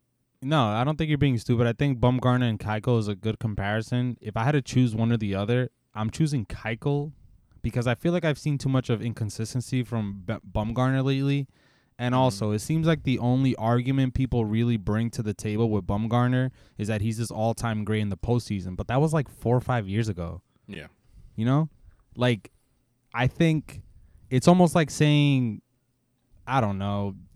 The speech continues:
Speaker 1: Jeter was great in the postseason.
Speaker 2: <laughs>
Speaker 1: Yeah, that was, like, ten years ago, you know?
Speaker 2: <laughs> Yeah,
Speaker 1: Like,
Speaker 2: yeah.
Speaker 1: I think Bumgarner's, I think, I think Bumgarner is still a great pitcher,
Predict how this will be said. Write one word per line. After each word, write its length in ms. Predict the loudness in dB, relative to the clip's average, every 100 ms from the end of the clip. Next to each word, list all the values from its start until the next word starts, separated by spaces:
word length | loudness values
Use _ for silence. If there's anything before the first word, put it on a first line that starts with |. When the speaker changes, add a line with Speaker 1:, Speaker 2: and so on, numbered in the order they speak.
| -4
Speaker 1:
Jeter 320 | 2 6 6
was 160 | 6 4
great 200 | 2 4
in 60 |
the 60 | 0
postseason. 600 | 0 0 0 -2 2 0 -2
Speaker 2:
<laughs> 60 | -10
Speaker 1:
Yeah, 140 | -2 2
that 140 | 4
was, 120 | 2
like, 180 | 2 0 -2
ten 260 | 0 2 4
years 180 | 2
ago, 200 | 0 -2 -6
you 100 | -2
know? 140 | 0
Speaker 2:
<laughs> 40 |
Yeah, 60 | 2
Speaker 1:
Like, 120 | 2
Speaker 2:
yeah. 200 | 2 0
Speaker 1:
I 40 | 2
think 180 | 4 6
Bumgarner's, 500 | 6 8 8 6 0 -4
I 100 | -2
think, 240 | 0 0 -2
I 120 | -4 0
think 240 | 2 4
Bumgarner 380 | 4 4 4 4
is 80 | 2
still 180 | 0 0
a 60 |
great 260 | 0 -2 0
pitcher, 480 | -2 -2 -2 -4